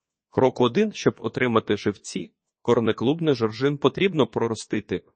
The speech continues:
Братися за це варто вже в кінці лютого, початку березня. Пророщують бульби зазвичай в суміші торфу і піску або торфу і тирси, взятих в рівних частках.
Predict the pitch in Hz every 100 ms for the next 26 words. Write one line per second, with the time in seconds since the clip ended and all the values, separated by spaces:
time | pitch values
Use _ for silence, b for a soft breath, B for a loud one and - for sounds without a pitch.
0 | _ 110 123 - 120 110 104 104 - 127
1 | 120 127 - 113 113 113 - 120 113 -
2 | 98 101 - 101 98 - _ - 117 -
3 | 208 - 104 95 95 101 - 101 - _
4 | - 117 170 - 180 147 113 113 104 104
5 | 101 101 101 - 85 - - 98 101 -
6 | - 151 190 - 196 - 139 117 - -
7 | - 110 101 110 - 196 - - - -
8 | - 113 - - 120 - 104 98 101 -
9 | - 160 185 151 - - 107 _ 92 -
10 | -